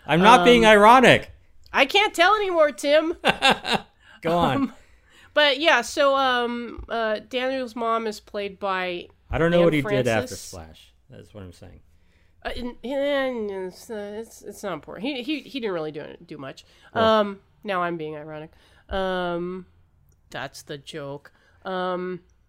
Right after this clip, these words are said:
Speaker 2: Anne Francis, uh, is Daniel's mom. Um, she was, uh, the pioneering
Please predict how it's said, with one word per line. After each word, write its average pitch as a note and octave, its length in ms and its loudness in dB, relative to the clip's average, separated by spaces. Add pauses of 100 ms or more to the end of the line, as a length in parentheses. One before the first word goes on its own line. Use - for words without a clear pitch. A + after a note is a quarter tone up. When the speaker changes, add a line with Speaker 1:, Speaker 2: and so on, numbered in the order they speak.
(440)
Speaker 2:
Anne B3+ 180 0
Francis, C4 840 -6 (120)
uh, G3 240 -6
is F#3+ 200 -8
Daniel's G3+ 420 -4
mom. F3+ 480 -4 (260)
Um, F3 540 -2
she G3+ 260 -8
was, F#3 520 -4 (200)
uh, E3 300 -4 (220)
the E3 260 -6
pioneering B3 760 2